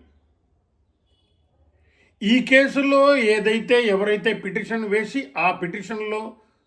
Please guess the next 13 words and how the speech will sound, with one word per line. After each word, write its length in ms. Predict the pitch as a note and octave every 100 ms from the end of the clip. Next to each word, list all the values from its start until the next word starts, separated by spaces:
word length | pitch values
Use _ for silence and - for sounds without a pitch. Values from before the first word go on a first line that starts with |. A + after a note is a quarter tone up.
| _ _ _ _ _ _ _ _ _ _ _ _ _ _ _ -
పిటిషనర్స్గా 800 | F#3+ E3+ G#3 C#4+ B3+ F3 A3+ A3
ఉన్నారో 520 | F3+ F3 D#3 A#2+ - - _ _ _ _ _ _ _ _ _ _ _ _ _ C3+
వాళ్ళ 420 | D3 F#3 G#3+ G#3+
కేసులు 720 | - G#3 B3+ B3+ C#4 D4 - - _ _ _ _ _ _ _ _ _ _
మళ్ళీ 300 | F3 G#3 B3
డీఓపీటీ 720 | A3 G3 A#3+ B3+ - A#3 A#3 C4+
ఇంకో 400 | A3 F#3 G3+ G3
కేసు 340 | G3+ A3 G#3+
వేసినా 680 | F3 E3 E3 D3+ E3+ C#4 - _ _ -
వాళ్ళ 260 | F3 F3+
కేసులు 420 | E3+ G3 A3+ B3
రీఓపెన్ 640 | F#3+ G3 F#3+ G3 F#3+ F3+ F3
కావు, 420 | A#3 G3 -